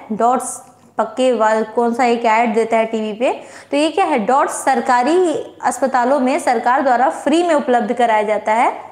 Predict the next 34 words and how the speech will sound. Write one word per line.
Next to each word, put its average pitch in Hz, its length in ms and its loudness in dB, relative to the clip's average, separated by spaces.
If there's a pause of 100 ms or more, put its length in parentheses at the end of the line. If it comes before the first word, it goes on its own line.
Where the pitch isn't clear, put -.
(340)
ताकि 220 260 -2
देश 233 600 -2 (280)
टीबी 240 300 0
रहित 247 400 0
हो 254 80 2
पाए। 180 300 -6 (1400)
Next 311 240 -2
अगर 359 140 2
हम 349 100 0
बात 285 200 2
करते 254 280 0
हैं 277 380 -2 (200)
तो 254 60 -2
इसके 269 200 -2
जो 285 120 -2
causing 285 420 0
agent 277 360 0
है 311 220 2
टीबी, 294 520 0
tuberculosis 277 920 -2
के 294 100 -2
जो 269 460 0 (240)
bacteria 254 540 0
हैं 302 180 -2
वो 269 160 0
कहाँ 269 260 -2
मिलते 254 280 0
हैं? 320 180 -2
तो - 280 -4
एयर 311 240 2
में 285 200 0
भी 294 80 -2
मिलते 269 340 0
हैं। 214 420 -10